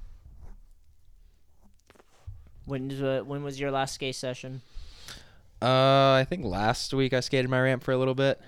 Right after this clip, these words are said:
Speaker 1: What? I wanted to skate this weekend, but it kinda got full real fast with stuff, you
Speaker 2: Yeah.
Speaker 1: know? We have to catch a session soon, though.
Speaker 2: Yeah, definitely, dude. I'm definitely wanna make a point to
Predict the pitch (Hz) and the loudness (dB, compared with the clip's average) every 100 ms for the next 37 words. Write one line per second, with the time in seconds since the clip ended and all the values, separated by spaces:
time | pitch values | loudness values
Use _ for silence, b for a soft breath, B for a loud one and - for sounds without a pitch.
0 | - - - 143 147 151 123 - 127 _ | -20 -20 -20 -20 -20 -20 _ -20 -20 _
1 | _ - _ _ _ _ - _ b b | _ -20 _ _ _ _ -20 _ b b
2 | 127 b 123 147 180 139 - 120 139 - | _ b -14 -10 -8 -8 -8 -8 -6 -6
3 | 123 117 113 113 107 - 127 117 113 - | -8 -6 -8 -8 -8 -8 -8 -6 -6 -8
4 | - 131 117 113 - - _ - 127 117 | -12 -10 -8 -10 -12 -20 _ -12 -8 -6
5 | - 120 120 123 - - _ 135 120 - | -4 -4 -4 -8 -14 -20 _ -12 -12 -6
6 | 127 120 104 92 92 131 - - - - | -4 -2 -2 0 0 -4 -6 -8 -10 -12
7 | - - - - - - - 135 - 143 | -20 -20 -20 -20 -20 -12 -2 -2 0 -6
8 | - 127 135 135 123 117 127 127 120 120 | -6 -4 -2 -2 -4 -4 -2 0 -2 -2
9 | - - - - 113 131 110 110 120 101 | -4 -8 -8 -6 2 4 4 0 -2 -4
10 | 101 98 107 - - - - - - 107 | -2 -2 -4 -8 -10 -12 -12 -14 -2 -2
11 | - 101 98 95 95 - 95 92 - 87 | -2 -4 -2 -2 -4 -6 -6 -6 -4 -4